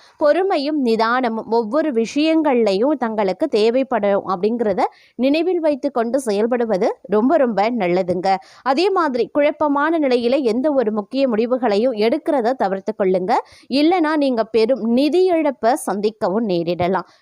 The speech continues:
தங்களுடைய வேலையில நீங்க கொஞ்சம் கவனக்குறைவாக இருக்க வாய்ப்புகள் இருக்கிறதுனால கொஞ்சம் உஷாரா இருங்க. எந்த வேலையையும் செய்யும் போது எது சரி எது தவறு அப்படிங்கிறத பற்றி சிந்தித்து பாருங்க. இல்லைங்கிற பட்சத்துல நீங்க அவமானத்தையும் நிதி இழப்பையும் சந்திக்க நேரிடலாம்.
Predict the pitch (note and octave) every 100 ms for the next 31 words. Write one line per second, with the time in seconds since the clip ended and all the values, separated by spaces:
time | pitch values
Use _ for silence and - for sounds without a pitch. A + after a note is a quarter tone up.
0 | - C#4+ D#4 F4 D4 C#4 B3+ C4+ F4+ F#4+
1 | D#4 C#4 C4 A#3+ C4+ C4+ B3 C#4+ E4 A3
2 | A3 A#3 C4+ C4 A#3+ G#3+ G#3+ G#3 A3 C#4+
3 | G3+ G#3+ A#3 B3+ G#3+ F#3+ G#3+ A#3+ G3+ F#3+
4 | A3 G3+ F#3+ F3+ C#4 A3 A3+ C4+ G#3 -
5 | G3 G#3 G#3 F#3+ F3 F3 A4+ - - -
6 | C4+ D4+ E4+ F4+ C4+ C#4 C4 A#3+ C4+ E4+
7 | A#3 A3+ C4 A#3 F#3+ F#3 - _ A3 D4
8 | D#4+ G4 B3+ G#3+ - A#3+ C4+ D4 B3 A#3
9 | B3 B3+ G#3+ G#3+ B3+ C4 A#3 A3+ G#3+ -
10 | D#4 E4 C4 B3+ D4 D#4 - F#3 E3+ E3+
11 | F3+ _ _ - E4+ F#4 G4 F4+ D#4+ E4
12 | D4 B3+ C#4+ C#4 B3+ B3+ C#4+ A3+ A#3+ D#4+
13 | E4 D#4+ D4 D4 A#3+ C#4+ F#4+ A3+ B3 D4
14 | A#3+ A3+ B3+ C#4+ D4+ C4 C4 D4+ A#3 G#3
15 | A3+ - B3 G#3+ F#3 F3+